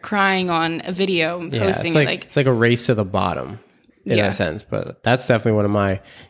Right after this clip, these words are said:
Speaker 2: gripes with modern dating. What else? What else would you say?
Speaker 1: I, I, like,
Speaker 2: It's another
Speaker 1: maybe
Speaker 2: big one.
Speaker 1: I don't know. I always fall back, like, on tradition, but I just don't think a lot of people wanna put the effort out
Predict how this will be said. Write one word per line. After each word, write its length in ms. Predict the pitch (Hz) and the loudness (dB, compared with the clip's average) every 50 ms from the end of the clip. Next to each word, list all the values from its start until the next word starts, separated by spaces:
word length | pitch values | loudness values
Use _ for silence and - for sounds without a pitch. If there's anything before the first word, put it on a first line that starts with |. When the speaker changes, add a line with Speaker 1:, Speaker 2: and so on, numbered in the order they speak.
| _ _ 120 | _ _ -2
Speaker 2:
gripes 320 | 113 107 104 95 - - | 0 2 2 2 -2 -4
with 100 | 104 110 | -8 -6
modern 380 | 107 101 95 95 95 95 95 92 | -4 -4 -2 -2 -2 -4 -4 -4
dating. 420 | 95 92 92 95 95 95 101 - _ _ _ - - - - - - - _ _ _ - _ _ | -2 -2 -2 -2 -4 -6 -8 -12 _ _ _ -20 -20 -20 -20 -20 -20 -20 _ _ _ -20 _ _
What 140 | - 139 139 | 0 2 4
else? 340 | 139 127 131 - - - - _ _ _ _ | 2 2 0 -4 -8 -12 -16 _ _ _ _
What 100 | 139 135 | -2 -2
else 140 | 135 127 131 | 0 0 0
would 100 | 123 123 | -2 -2
you 80 | 113 | -2
say? 480 | 110 - - 110 98 - - - - - _ _ _ _ _ _ _ _ _ - - - - _ _ - - - - | -2 -2 -2 -4 -4 -4 -6 -10 -14 -18 _ _ _ _ _ _ _ _ _ -8 -8 -8 -12 _ _ -20 -20 -16 -12
Speaker 1:
I, 260 | - - 269 311 - - - | -8 -6 -6 -6 -6 -6 -6
I, 40 | |
like, 180 | 269 294 262 277 | -4 -4 -4 -4
Speaker 2:
It's 140 | - 262 269 | -2 0 2
another 260 | - 123 120 107 107 | 4 4 4 2 2
Speaker 1:
maybe 160 | 98 - - 104 | 0 0 0 -2
Speaker 2:
big 140 | 101 - | -2 -2
one. 240 | 104 50 50 - 110 - - _ - - _ _ _ _ _ _ _ _ _ _ _ _ - _ - | -4 -6 -8 -8 -12 -16 -20 _ -20 -20 _ _ _ _ _ _ _ _ _ _ _ _ -20 _ -4
Speaker 1:
I 60 | - | -2
don't 100 | 233 254 | 0 2
know. 60 | 240 214 | 2 4
I 140 | 170 156 208 | 4 4 4
always 240 | 262 285 269 262 - | 4 4 4 2 4
fall 160 | - 226 220 214 | 2 2 2 2
back, 280 | 202 185 185 185 185 | 2 2 2 0 0
like, 320 | - 175 170 170 156 - - - - _ _ _ _ _ 196 | 0 0 0 0 -2 -4 -12 -20 -20 _ _ _ _ _ -2
on 140 | 202 190 | -2 -2
tradition, 520 | 185 - 185 165 175 180 190 - 202 180 170 | -2 -2 -2 -2 0 2 2 2 2 0 0
but 100 | 165 - | 0 0
I 100 | 160 196 | 0 2
just 180 | 214 240 233 - | 0 0 0 0
don't 180 | 233 214 185 185 | 0 0 0 -2
think 320 | - - 196 190 185 - - | -2 -2 0 0 0 -2 -4
a 60 | - | -6
lot 220 | 170 170 165 175 180 | -6 -2 0 0 0
of 140 | 190 190 | -2 -2
people 240 | - 202 190 185 175 | -2 -4 -2 -2 -2
wanna 180 | 170 165 160 151 | -2 -2 -2 -2
put 200 | - - 208 - | -4 -8 -10 -10
the 100 | - - - - | -10 -8 -2 -2
effort 300 | 110 - - - - - | -2 -2 0 0 0 0
out 320 | 107 92 110 110 - - | 2 2 0 0 -2 -6